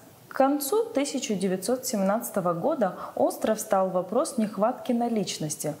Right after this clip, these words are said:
особенно купюр мелких и средних номиналов. Однако из-за развала российской денежной системы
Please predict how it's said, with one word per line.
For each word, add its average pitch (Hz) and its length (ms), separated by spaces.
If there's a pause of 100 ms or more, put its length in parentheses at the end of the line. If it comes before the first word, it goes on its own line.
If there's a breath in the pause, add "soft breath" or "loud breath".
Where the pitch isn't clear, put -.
(160 loud breath)
особенно 196 640
купюр 247 580
мелких 226 560
и 220 120
средних 196 500
номиналов. 208 720 (400 loud breath)
Однако 254 480
из-за 247 220
развала 233 520
российской 190 600
денежной 160 480
системы 220 600